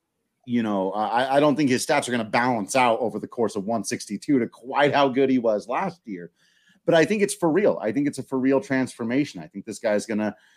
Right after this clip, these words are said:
surprise a lot of people that it wasn't just a sixty ga-, sixty game sample size. He's a very good pitcher. Uh,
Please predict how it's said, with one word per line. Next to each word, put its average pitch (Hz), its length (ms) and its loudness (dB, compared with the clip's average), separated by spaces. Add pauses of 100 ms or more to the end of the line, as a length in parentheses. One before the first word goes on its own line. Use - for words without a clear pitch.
(100)
surprise 123 500 0
a 120 40 0
lot 113 220 2
of 107 100 -4
people 120 300 -2
that 90 120 -6
it 92 120 -8
wasn't 107 320 0
just 104 160 -8
a 95 60 -10
sixty - 340 -12
ga-, 87 240 -12
sixty - 400 -6
game 107 240 -4
sample 101 340 -6
size. 101 320 0
He's 85 160 -12
a 87 100 -4 (520)
very 117 380 0
good 113 260 -2
pitcher. 110 420 -2 (400)
Uh, 80 220 -4